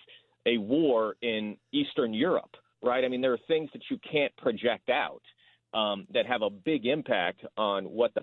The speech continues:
federal government has to spend on. And that's one of the challenges, too, as you talk about strategies that Republicans and Democrats are gonna kinda have to come up with to reduce the overall trajectory of spending, um, is how do you account for the unknown? And I just listed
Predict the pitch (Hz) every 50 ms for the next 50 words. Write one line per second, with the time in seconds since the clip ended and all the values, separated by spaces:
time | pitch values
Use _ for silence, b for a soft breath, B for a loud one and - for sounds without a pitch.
0 | - - 127 113 104 98 92 92 95 110 110 110 101 98 92 87 - - - 107
1 | 101 95 - _ - - - - - - 156 180 165 127 90 - 60 - - -
2 | _ _ - - 95 92 92 87 92 B B B B B B - 98 110 131 147
3 | 151 - 156 135 113 104 95 95 - - 123 110 107 107 101 92 92 85 - -
4 | - - 156 135 117 101 92 90 - 95 90 - 110 104 101 98 - 92 87 90
5 | 90 90 90 - _ b b b b b b - - - 120 113 107 113 110 107
6 | 95 98 101 98 95 95 104 - 87 - - - 104 92 101 - - 98 90 -
7 | 90 90 98 104 101 92 - 95 87 - 92 85 95 92 87 - 92 92 92 82
8 | 95 95 87 - - - - - - 101 - - 87 85 80 _ - 95 90 87
9 | 82 - 90 87 - - - 95 87 87 - - - - 87 82 82 80 78 -
10 | _ _ _ _ - - 117 92 87 92 101 87 - _ - 95 92 92 87 80
11 | - - - - - 165 165 85 65 - - - b b b b b b b -
12 | 101 98 95 90 90 - - 101 95 92 90 - - - - - - - - 120
13 | 117 113 110 107 101 95 - - 110 101 92 - 110 95 98 101 101 101 98 101
14 | 113 147 117 - - 80 82 87 98 107 107 107 87 - - 110 98 - - -